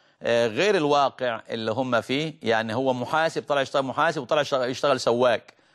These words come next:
على أي حال إذا حصل تزوير في الأوراق الرسمية فهذا التزوير لا يجوز. أما أخيراً ما تشكين منه من الوسوسة،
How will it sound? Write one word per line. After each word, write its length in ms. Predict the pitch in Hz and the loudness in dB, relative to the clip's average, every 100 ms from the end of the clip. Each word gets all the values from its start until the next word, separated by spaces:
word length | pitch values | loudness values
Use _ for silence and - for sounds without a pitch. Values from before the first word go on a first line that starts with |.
| _ _ - - | _ _ -14 -2
على 180 | 117 135 | 0 2
أي 220 | 160 147 | 2 0
حال 380 | - 156 127 113 | 0 2 2 -2
إذا 240 | 113 110 | -4 -2
حصل 340 | 151 151 135 | 0 0 0
تزوير 460 | 120 117 107 131 190 | 0 -2 0 0 0
في 120 | - | 0
الأوراق 440 | 135 120 127 143 117 | 2 4 4 2 0
الرسمية 640 | 113 113 147 175 196 196 _ _ _ | -2 -2 -4 -2 -2 -4 _ _ _
فهذا 320 | 123 143 131 | 0 2 0
التزوير 800 | - 113 104 120 139 151 151 - _ - | -2 -4 -4 -2 0 2 2 -2 _ -6
لا 220 | 131 143 | 0 0
يجوز. 440 | 117 92 90 92 _ _ _ _ - | 0 -4 -8 -12 _ _ _ _ -2
أما 260 | 185 202 170 | -2 2 0
أخيراً 300 | - 185 165 | 0 2 2
ما 200 | 160 165 | 2 0
تشكين 500 | 143 - 165 156 143 | -2 -6 -6 -4 -2
منه 380 | 131 101 101 - | -4 -6 -10 -4
من 120 | 127 | -2
الوسوسة، 640 | 120 131 156 165 165 202 | 2 2 2 2 2 0